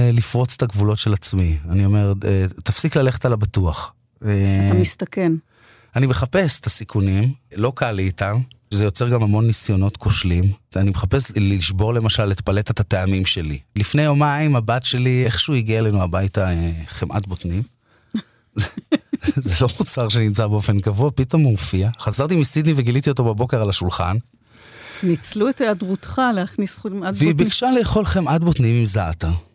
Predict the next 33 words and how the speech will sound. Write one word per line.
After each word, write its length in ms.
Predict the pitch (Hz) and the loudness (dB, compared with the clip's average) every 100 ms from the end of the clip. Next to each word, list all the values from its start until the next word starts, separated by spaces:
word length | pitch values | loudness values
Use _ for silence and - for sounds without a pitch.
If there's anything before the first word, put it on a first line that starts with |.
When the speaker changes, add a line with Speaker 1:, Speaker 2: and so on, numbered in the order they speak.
| _ _ _ _ _ _ _ 330 | _ _ _ _ _ _ _ -8
Speaker 2:
Hmm. 20 | 302 _ _ _ _ _ _ - | -8 _ _ _ _ _ _ -4
Speaker 1:
את, 180 | 117 107 - 98 90 370 | -4 -2 0 2 2 2
<laughs> 400 | - 170 123 117 | 2 0 0 0
גם 220 | 123 147 | 0 2
אני 160 | 143 135 | 2 2
וגם 280 | 120 123 | 0 0
אשתי 260 | 127 - 123 | 0 0 0
מסתכלים 460 | 113 - 101 110 123 | 0 -2 -2 0 0
עליה 160 | 120 | 0
במין, 240 | 104 107 110 | 0 0 0
"היינו, 220 | 110 107 | -2 -2
זה 100 | 104 | -2
חמאת 460 | - 101 101 131 | -2 -2 -2 -2
בוטנים 380 | 120 101 107 127 | -4 -2 0 0
וזעתר, 600 | 110 101 110 117 104 98 | 0 0 0 -2 -4 -4
מה 200 | 92 104 | 0 0
הקשר?" 540 | 107 196 92 - 95 110 143 | 0 0 0 -2 -2 -4 -4
בסדר, 260 | - 190 180 | -4 -2 -2
הכנתי 300 | - 135 139 | -2 -2 0
לה 100 | 117 | -2
פרוסה 340 | 107 95 113 | -2 -2 -2
של 100 | 104 | -4
חמאת 300 | 92 95 104 | -4 -2 -2
בוטנים 360 | 98 90 90 90 | -4 -2 0 0
עם 60 | |
זעתר, 460 | 78 76 67 - 85 | -2 -6 -10 -10 -8
ושמתי 440 | 85 - 104 117 131 | -6 -2 -2 0 -2
את 60 | |
זה 100 | 107 | -2
בפה 240 | 98 92 85 | -2 -2 -4
וטעמתי, 520 | 85 82 64 73 - 78 | -4 -6 -6 -8 -8 -6
ואמרתי, 480 | 80 92 87 87 - 76 71 69 _ | -2 -2 -4 -10 -14 -20 -20 -20 _
"הופה, 520 | 135 - _ 143 90 | -10 -10 _ -6 -6